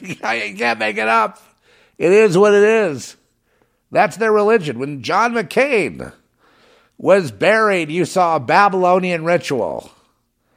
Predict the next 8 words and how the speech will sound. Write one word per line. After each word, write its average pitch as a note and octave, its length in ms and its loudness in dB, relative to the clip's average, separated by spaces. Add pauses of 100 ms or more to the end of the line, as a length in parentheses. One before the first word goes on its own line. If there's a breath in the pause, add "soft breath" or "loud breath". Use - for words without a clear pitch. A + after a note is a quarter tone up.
(540 soft breath)
And E3+ 120 0
nobody A3+ 400 4
batted G#3 480 2
an G3 160 0
eye, F#3 380 0
did C3+ 260 -4
they? G#2+ 300 -12 (1600)
Unbelievable. A#2 1300 0